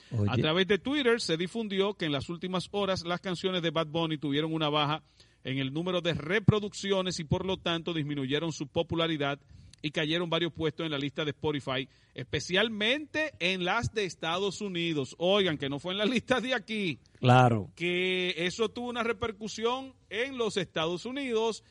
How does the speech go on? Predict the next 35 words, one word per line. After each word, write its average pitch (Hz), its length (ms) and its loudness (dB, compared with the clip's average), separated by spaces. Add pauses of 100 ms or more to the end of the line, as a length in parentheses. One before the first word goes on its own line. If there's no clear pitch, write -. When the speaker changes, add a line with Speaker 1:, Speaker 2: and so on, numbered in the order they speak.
(260)
Speaker 2:
y 170 180 -2
ha 180 140 2
bajado 196 680 2 (440)
de 143 240 -2
puesto 180 880 0 (200)
el 175 320 0
conejo 147 720 -2
malo. 113 500 -2 (180)
Speaker 1:
Que, 160 380 8
que 143 180 8
él 165 120 6
tiene 208 260 10
un 214 80 10
super 208 400 8
abogado 170 600 10
acá 139 280 6
en 147 120 8
el 147 140 6
país, 131 680 2 (480)
de 123 200 0
nombre 147 600 8
Santiago 143 460 8
Matías. 117 680 4 (180)
Speaker 2:
Ujú. 156 400 4
Speaker 1:
Usted 202 220 10
sabe 233 280 10
con 214 220 8
la 190 120 12
barbaridad 160 680 12
que 165 160 6
saltó 139 720 8
ese 156 160 4
muchacho. 135 440 6
Speaker 2:
¿Qué 160 120 4
dijo? 123 440 2